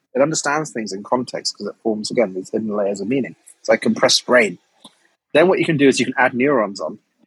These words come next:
So you can fine tune it, for example, on textures.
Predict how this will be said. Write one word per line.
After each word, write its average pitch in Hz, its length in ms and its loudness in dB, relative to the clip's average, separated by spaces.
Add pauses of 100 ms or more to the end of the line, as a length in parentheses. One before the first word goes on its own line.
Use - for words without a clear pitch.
(340)
So - 160 2
you 120 300 4
can 120 200 -6
fine 127 320 2
tune 131 280 0
it, 113 140 -6
for 117 100 -4
example, 110 540 -4
on 107 180 -4
textures. - 640 -6